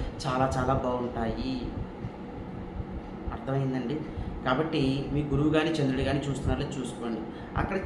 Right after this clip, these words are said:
చంద్రుడు చూస్తున్నప్పుడు చంద్రుడికి దుస్థానాధిపత్యం రాకూడదు, ఇది మాత్రం క్లియర్గా గుర్తుంచుకోండి. దుస్థానాధిపత్యం రాకుండా చంద్రుడు చూడటం అనేది మంచిది, ఇదొకటి. తర్వాత మీ యొక్క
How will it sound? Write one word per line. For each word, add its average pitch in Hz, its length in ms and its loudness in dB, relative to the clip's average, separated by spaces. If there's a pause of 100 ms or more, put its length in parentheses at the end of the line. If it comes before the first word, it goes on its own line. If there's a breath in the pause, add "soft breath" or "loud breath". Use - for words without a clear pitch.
చంద్రుడు 214 380 4
చూస్తున్నప్పుడు 190 540 2
చంద్రుడికి 180 380 2
దుస్థానాధిపత్యం 175 800 6 (120)
రాకూడదు, 165 440 6 (1120)
ఇది 131 160 -2
మాత్రం 139 240 2 (120)
క్లియర్గా 156 420 8
గుర్తుంచుకోండి. 123 560 0 (480)
దుస్థానాధిపత్యం 165 800 2
రాకుండా 165 400 4
చంద్రుడు 156 320 4
చూడటం 135 240 2
అనేది 180 220 2
మంచిది, 127 300 0 (1040)
ఇదొకటి. - 400 -6 (800)
తర్వాత 113 300 0 (1600 loud breath)
మీ 170 120 2
యొక్క 185 160 2